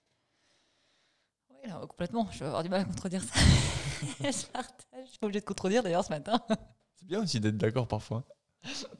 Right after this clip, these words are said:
Speaker 1: Ouais, ces derniers temps, on n'a pas toujours été très, très d'accord, hein. Il y a eu un peu plus de <laughs> Non, effectivement, le leader, il fait. Et, euh,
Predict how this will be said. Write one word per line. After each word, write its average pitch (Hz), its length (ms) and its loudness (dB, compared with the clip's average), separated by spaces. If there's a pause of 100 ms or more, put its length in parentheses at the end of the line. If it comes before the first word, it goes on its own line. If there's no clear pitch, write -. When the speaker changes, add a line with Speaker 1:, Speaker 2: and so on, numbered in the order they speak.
(520)
Speaker 1:
Ouais, 247 100 -2
ces 240 120 -4
derniers 185 160 0
temps, 247 100 -2
on - 20 0
n'a 196 100 0
pas 190 120 -2
toujours 185 160 -4
été 180 140 -4
très, - 160 -8
très 170 140 -6
d'accord, 165 400 0
hein. 151 120 -2
Il 160 60 -6
y - 20 -8
a 165 40 -8
eu 165 40 -6
un 160 80 -6
peu 175 140 -8
plus 170 260 -8
de 170 100 -6
<laughs> - 1600 -6
Non, 196 80 -6
effectivement, 196 420 -2
le 190 100 0
leader, 185 240 0
il 180 120 -2
fait. 226 480 2
Et, 180 240 2
euh, 165 240 2